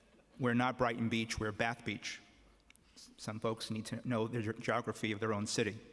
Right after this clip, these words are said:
Uh, how many outages has Bath Beach experienced? One one two one four, and there's a loop that goes into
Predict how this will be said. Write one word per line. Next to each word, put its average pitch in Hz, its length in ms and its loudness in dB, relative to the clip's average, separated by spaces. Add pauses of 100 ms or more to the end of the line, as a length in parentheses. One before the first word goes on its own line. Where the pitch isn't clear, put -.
(920)
Uh, 110 320 4 (580)
how 190 220 2
many 214 180 2
outages 135 540 2
has 117 200 0
Bath 123 340 0
Beach 117 260 0
experienced? 110 840 -2 (240)
One 127 220 4
one 135 180 4
two 117 340 2 (100)
one 113 200 0
four, 110 420 2
and 131 240 2
there's 131 140 2
a 123 60 2
loop 131 160 2
that 120 100 0
goes 117 160 4
into 110 340 0